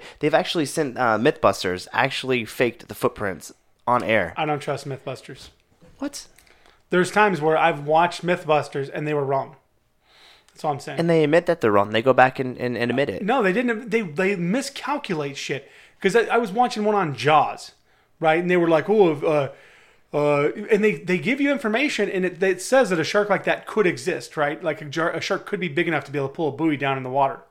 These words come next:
Speaker 2: But then eventually they come around to know that it wouldn't be possible. But if you listen, if you watch it, and you listen to their numbers,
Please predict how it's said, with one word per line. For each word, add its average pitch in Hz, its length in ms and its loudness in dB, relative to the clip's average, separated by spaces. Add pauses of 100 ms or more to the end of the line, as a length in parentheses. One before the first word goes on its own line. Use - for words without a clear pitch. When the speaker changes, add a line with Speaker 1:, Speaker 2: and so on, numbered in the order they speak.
(680)
Speaker 2:
But 180 100 -2
then 233 140 2
eventually 214 360 -2
they 180 140 0
come 190 180 -4
around 180 280 0
to 170 100 -6
know 190 240 2
that 170 80 -2
it 156 80 -4
wouldn't 165 160 -4
be 151 80 -4
possible. 151 560 -6 (400)
But 185 180 2
if 202 160 0
you 190 80 -8
listen, 208 440 -4
if 147 100 -14
you 170 100 -6
watch 247 320 -2
it, - 220 -4 (400)
and 175 140 -2
you 190 60 -2
listen 247 280 0
to 262 60 -2
their 233 100 2
numbers, 196 540 -2